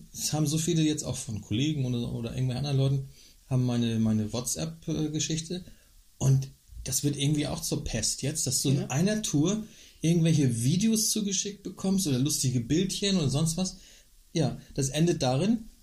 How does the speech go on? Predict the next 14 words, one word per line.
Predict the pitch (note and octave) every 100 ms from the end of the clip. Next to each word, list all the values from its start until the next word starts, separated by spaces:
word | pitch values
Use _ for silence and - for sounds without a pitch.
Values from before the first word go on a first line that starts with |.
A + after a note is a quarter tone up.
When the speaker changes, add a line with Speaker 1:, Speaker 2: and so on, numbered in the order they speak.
| -
Speaker 1:
dass | D#3+ E3
du | C3+
WhatsApp | B2+ C3+ D3 E3 -
dann | E3 E3
irgendwie | D#3 D#3+ D#3
auf | C3+
stumm | - D3+ C3+
stell-, | B2 A2+ G#2+ -
stellst. | - A2 A2 - -
Speaker 2:
Ja, | A3
das | D#3+ D#3+
mache | A3 F#3
ich | D#3+ D#3
auch. | C#3+